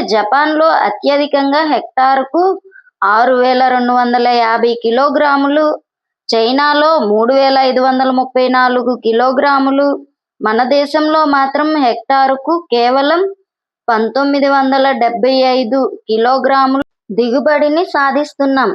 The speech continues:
సరే, ఏ పంట పండించాలన్నా ముందుగా సరైన నేల ఉండాలి. మన పొలంలో నేల లక్షణాలు తెలుసుకోవాలంటే ప్రతి మూడు సంవత్సరాలకు ఒకసారి భూసార పరీక్ష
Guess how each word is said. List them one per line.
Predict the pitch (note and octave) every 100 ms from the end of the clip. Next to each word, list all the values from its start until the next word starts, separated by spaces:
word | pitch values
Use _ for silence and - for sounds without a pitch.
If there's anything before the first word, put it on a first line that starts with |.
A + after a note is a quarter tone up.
| -
సరే, | - - A3+ A#3 D4+ B3 - - F#3+
ఏ | G#3 A#3+
పంట | - D#4 D4+
పండించాలన్నా | D4+ C#4+ C4+ C#4 D4 C#4 C#4 C#4 C4+ C4+ E4 F4 C4+ _ - _
ముందుగా | G#3 A3 C4 D4+ E4
సరైన | E4 A3 A#3 C4+ D4+
నేల | C#4+ B3 C4+ D#4+
ఉండాలి. | C#4+ B3+ B3+ A3+ - - _
మన | G#3 A3+
పొలంలో | G#3+ G3+ G3 A#3+ C#4+ D4+
నేల | D4+ B3+ C4 D4
లక్షణాలు | D4 C4 - C#4 C#4 C4+
తెలుసుకోవాలంటే | C4+ A#3 A3+ A3+ - C4+ C4+ C4+ C4 C4 D#4 E4 E4+ _ _ _ -
ప్రతి | A3+ A#3 D#4+
మూడు | B3 A3+ C#4+
సంవత్సరాలకు | D4+ C#4+ C#4+ C#4+ C#4 C#4 C#4
ఒకసారి | B3+ B3+ B3 B3+ D#4+
భూసార | A3 G#3 A#3 C#4 C#4
పరీక్ష | C#4 C4 C4 C4